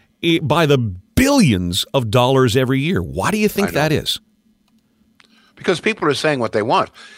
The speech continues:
Speaker 2: I, I
Speaker 1: Exactly.
Speaker 2: can remember, I, um, in the early nineties,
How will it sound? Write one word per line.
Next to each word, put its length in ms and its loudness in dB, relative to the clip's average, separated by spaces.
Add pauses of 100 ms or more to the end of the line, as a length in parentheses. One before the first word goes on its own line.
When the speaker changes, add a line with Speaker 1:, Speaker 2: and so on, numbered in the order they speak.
(160)
Speaker 2:
I, 160 0
I 160 0
Speaker 1:
Exactly. 180 0
Speaker 2:
can 80 2
remember, 420 0
I, 240 2
um, 280 -2 (420)
in 160 -4
the 160 -2
early 400 2
nineties, 800 -4